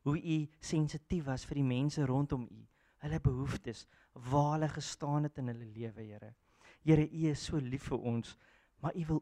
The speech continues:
ook hê dat ons nie op daai, dieselfde plek moet bly nie. Here, dat ons meer u hart moet hê, dat ons u hart moet uitdra na ons werksplekke,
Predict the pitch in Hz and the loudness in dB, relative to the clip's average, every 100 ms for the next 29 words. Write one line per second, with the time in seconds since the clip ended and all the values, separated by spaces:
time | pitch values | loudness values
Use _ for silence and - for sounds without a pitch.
0 | 175 160 - 117 127 123 - 117 143 151 | 4 2 0 -4 -4 -4 -6 -4 2 2
1 | 123 117 135 - _ 139 - 147 - 135 | 4 2 0 -8 _ -8 -4 -4 -6 -10
2 | - 147 143 139 123 - - _ - 107 | 6 6 6 -6 -6 -10 -20 _ -4 -2
3 | 120 113 110 - _ _ - 156 160 151 | 0 -4 -6 -16 _ _ -2 6 6 6
4 | 135 139 123 131 131 139 151 147 139 143 | 2 0 0 2 6 6 6 4 0 -8
5 | _ _ 175 117 107 120 120 123 - 107 | _ _ -4 -4 -2 -2 -2 -2 -2 -6
6 | 107 - - 147 156 151 - 170 127 107 | -14 -20 -4 2 2 2 2 4 4 4
7 | 123 - - _ - 147 - - 180 139 | 0 -2 -8 _ 0 0 0 -4 -2 0
8 | 117 113 113 - _ - 135 139 120 113 | -2 -4 -8 -12 _ -4 2 2 2 -2
9 | 127 - - - 117 - | -2 -4 -12 -14 -14 -16